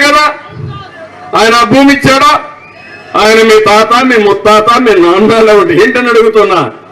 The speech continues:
దీన్ని ఏమనాలో అడుగుతున్నా మిమ్మల్ని అందరినీ. ఇంకో పక్క మీ పొలాలు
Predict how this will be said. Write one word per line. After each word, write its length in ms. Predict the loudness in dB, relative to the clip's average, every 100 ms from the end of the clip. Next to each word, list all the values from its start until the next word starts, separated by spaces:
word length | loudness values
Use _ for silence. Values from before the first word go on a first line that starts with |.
| -20 -20 -20 -18 -18 -18 -18 -18 -18 -18 -18 -16 -14 -14 -16 -18 -18 -18 -12 -2
దీన్ని 260 | 2 2 2 2
ఏమనాలో 440 | 2 2 2 4 2
అడుగుతున్నా 460 | 2 0 0 0 2 0
మిమ్మల్ని 220 | 0 0
అందరినీ. 420 | 2 2 2 2 0 -2 -6 -16 -16 -16 -16 -14 -12 -10 -10 -10 -10 -12 -14 -16 -16 -18 -16 -4 0
ఇంకో 200 | 2 4 2 2
పక్క 200 | 0 0 0 2 0 -6 -20 -18 -6 0
మీ 120 | 0 0
పొలాలు 440 | 0 0 2 2